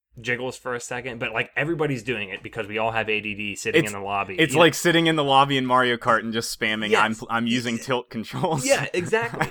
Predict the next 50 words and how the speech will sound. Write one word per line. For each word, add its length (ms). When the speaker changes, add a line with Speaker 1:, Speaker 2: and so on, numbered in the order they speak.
Speaker 1:
I, 260
I, 80
there's 220
something 300
about 240
it 80
that's 160
really 180
entertaining, 400
Speaker 2:
Yeah. 140
Speaker 1:
and 100
I 80
just 220
like 400
the 100
way 200
it 120
looks 420
whenever 320
it 120
brings 200
people 220
together 240
Speaker 2:
I 60
do 80
Speaker 1:
and 100
all 60
Speaker 2:
too. 60
Speaker 1:
that, 140
Speaker 2:
I 120
Speaker 1:
so. 60
Speaker 2:
think, 300
I 120
think 360
Arms 600
has 640
a 60
lot 340
going 280
for 320
it, 100
Speaker 1:
Mm-hmm. 320
Speaker 2:
and 280
I'm 260
very 340
surprised 520
to 60
be 100
saying 320
that. 160